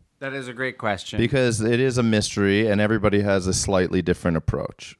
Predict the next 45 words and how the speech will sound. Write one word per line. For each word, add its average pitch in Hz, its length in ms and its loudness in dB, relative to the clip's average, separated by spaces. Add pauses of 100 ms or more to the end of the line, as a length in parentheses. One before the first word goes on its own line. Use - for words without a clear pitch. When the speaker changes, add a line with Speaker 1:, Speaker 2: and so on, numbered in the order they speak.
(140)
Speaker 1:
Everyone, 160 480 2
yeah, 107 160 2
that's 139 300 0
the, 131 120 -2
the, 127 160 -2
the 151 300 0
main 208 240 4
answer 151 420 2
is 110 140 2
that 107 120 0
everybody 95 760 2
is 90 360 2
different. 85 680 -4 (800)
Yeah. 101 200 -4
Speaker 2:
Well, 156 160 -2
you 190 140 4
go 127 220 4
first, 82 400 0
'cause 131 100 0
I, 127 120 2 (240)
I - 20 2
do 120 240 0
pitch, 104 560 0
which 95 180 0
is 95 140 0
sort 92 200 2
of 87 60 2
my 90 220 2
performance, 80 600 0
but 85 300 0
you 123 280 2
are 104 140 4
a 92 40 -2
true - 260 0
performer 87 460 0
and 82 100 4
actor 82 320 2
and 78 140 -2
comic, 92 500 0
so 73 460 2 (240)
how 160 160 0
do 196 80 0
you 127 260 2
rehearse? - 680 -4
Speaker 1:
Um, 143 640 2